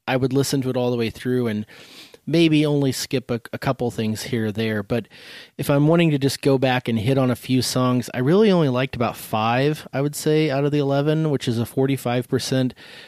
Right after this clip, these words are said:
which I felt was kind of low. But then I thought, "Okay, it's, I'm gonna round up a little bit. It's basically two point five out of five holes in your flag."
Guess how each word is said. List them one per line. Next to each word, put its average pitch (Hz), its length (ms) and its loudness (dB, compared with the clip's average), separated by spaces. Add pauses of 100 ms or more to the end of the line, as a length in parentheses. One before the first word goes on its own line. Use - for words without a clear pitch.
(140)
which 131 220 -2
I 120 80 2
felt 139 280 2
was 135 200 0
kind 139 240 0
of 131 100 0
low. 135 360 4
But 120 200 -4
then 131 140 2
I 131 100 2
thought, 123 300 0
"Okay, 117 280 -2
it's, 117 160 -6 (440)
I'm 170 80 0
gonna 160 120 4
round 135 280 2
up 123 120 0
a 123 40 0
little 123 200 0
bit. 127 120 0
It's 120 80 -8
basically 156 400 0
two 131 260 0
point 123 320 -4
five 117 400 -4 (420)
out 123 200 2
of 110 320 -4
five 120 500 -4
holes 123 500 -2
in - 140 -10
your 107 160 -6
flag." 98 560 -8